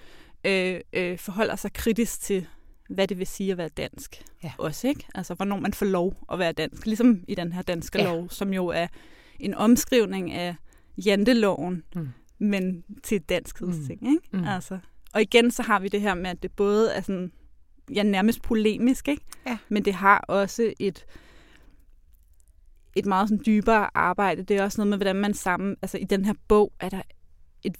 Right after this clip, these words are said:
Speaker 1: væld af forskellige slags tekster, øh, omskrivninger af noget af Dansk Folkepartis valgmateriale, små digte, der ligesom omskriver danske ordsprog. Sådan noget som, øh, blod er tykkere end vand, blæk er tykkere end vand,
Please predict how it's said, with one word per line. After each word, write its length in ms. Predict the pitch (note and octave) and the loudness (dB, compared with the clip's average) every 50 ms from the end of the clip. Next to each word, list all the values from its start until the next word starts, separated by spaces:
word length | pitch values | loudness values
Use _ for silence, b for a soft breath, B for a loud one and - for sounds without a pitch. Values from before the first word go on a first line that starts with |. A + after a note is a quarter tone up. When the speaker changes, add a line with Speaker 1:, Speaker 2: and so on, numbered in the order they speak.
| - | 2
Speaker 1:
væld 160 | - A3 - - _ - | 4 4 4 2 _ -10
af 80 | - | -10
forskellige 420 | - - - - - G3 F3 F#3+ F#3+ | -10 -10 -10 -6 -4 -4 -4 -4 -6
slags 300 | - - F#3+ F3+ - - | -6 -6 -6 -6 -6 -8
tekster, 420 | - - F#3 - - - - F#3+ E3+ - - - - - | -6 -6 -6 -6 -6 -8 -8 -8 -8 -8 -16 -20 -16 -8
øh, 200 | - F#3+ G3 F#3+ - - | -4 -2 -2 -2 -2 0
omskrivninger 840 | - F#3+ G#3 F#3+ - - - A#3+ A3 - - F3+ F#3 F#3 F3 F3 F3 F3 | 2 4 4 4 2 0 2 2 2 2 2 0 -2 0 0 0 0 -2
af 300 | - - - F3 E3+ F3 - b b b b b b b b b | -2 -2 0 0 0 0 -2 b b b b b b b b b
noget 140 | - G3+ G3+ | -2 0 0
af 60 | G3+ | 2
Dansk 280 | - G3 F#3+ - - - | 2 0 -2 -2 -4 -4
Folkepartis 680 | - G3 F#3 F#3 F#3+ F#3+ - - - - F#3 - - - | -2 0 0 0 0 -2 -4 -6 -6 -6 -8 -8 -6 -2
valgmateriale, 1040 | F3+ F3+ F3+ F#3 G3 G3 G3 F#3 - - - F#3+ F3+ F3 E3+ E3 D#3+ D#3+ E3 F3 - b b b b b b b b b b - - | 0 0 2 2 2 2 0 -2 -4 -4 -4 -4 -2 -2 -2 -4 -4 -6 -8 -10 -10 b b b b b b b b b b -14 -10
små 500 | - - - - G#3+ A3 A3+ - - G#3+ - | -8 -4 0 2 4 4 2 2 -2 -4 0
digte, 320 | - G3+ F#3 - - - G#3 | 0 0 0 -2 -4 -8 -4
der 120 | - G3 | -4 -2
ligesom 300 | F#3+ F#3 F3+ F#3+ F#3 - | -4 -2 -4 -4 -6 -4
omskriver 480 | - E3+ F#3 F3+ - - - G3 F3+ F#3 | -2 -4 -2 -2 -2 -2 0 0 0 -2
danske 420 | - - F3 F3 F3 - - - - - | -4 -4 -6 -6 -6 -6 -6 -8 -6 -4
ordsprog. 600 | E3+ F3+ F#3 - - - - - F3 - - - - - - - - - - - - - - | -4 -4 -4 -4 -6 -8 -6 -6 -6 -6 -6 -10 -18 -20 -20 -20 -20 -20 -20 -20 -20 -20 -16
Sådan 140 | - - G3 | -8 -6 -6
noget 120 | F#3 F3 | -6 -6
som, 280 | - F#3+ F#3 F3 E3+ E3 - - | -4 -4 -4 -4 -6 -8 -8 -6
øh, 320 | - F#3 F3 E3+ - - F3 b b b b b b b - - G#3 - | -4 -4 -4 -4 -6 -6 -8 b b b b b b b -18 -16 -10 -2
blod 260 | - G#3+ G3 G3 G3 - | 4 6 6 6 6 2
er 60 | - G3 | 0 -6
tykkere 440 | - - - G#3+ F#3 G#3+ G3+ F#3 | -4 0 0 0 2 2 0 0
end 140 | F3 D#3+ E3+ | 0 -2 -2
vand, 320 | - F3+ E3+ - - D#3 F#3+ - | 0 -2 -2 -2 -6 -10 -8 -4
blæk 320 | G#3 G#3+ G#3+ - - - - | 2 2 2 2 0 -10 -10
er 60 | - G#3 | -8 -8
tykkere 460 | - - - G#3+ - G3+ F#3+ F3 - | -8 -4 -6 -4 -2 -2 -2 -2 -4
end 120 | E3+ E3+ E3 | -6 -6 -6
vand, 220 | F3 D#3+ - - | -6 -6 -6 -8